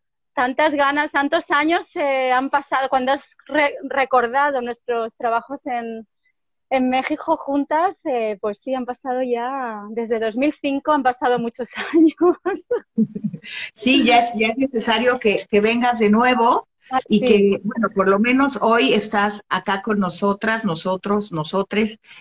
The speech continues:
Speaker 2: en Baja California, y bueno, ya hay gente de Coahuila, hay gente también, mucha gente de España, y pues
Speaker 1: Sí.
Speaker 2: eso,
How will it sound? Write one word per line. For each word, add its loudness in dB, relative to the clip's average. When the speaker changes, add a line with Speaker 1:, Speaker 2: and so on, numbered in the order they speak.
Speaker 2:
en 4
Baja -2
California, 0
y 0
bueno, 0
ya 0
hay -2
gente -4
de -2
Coahuila, 0
hay -2
gente -6
también, -4
mucha -6
gente -6
de 0
España, 0
y 4
pues 4
Speaker 1:
Sí. 2
Speaker 2:
eso, -2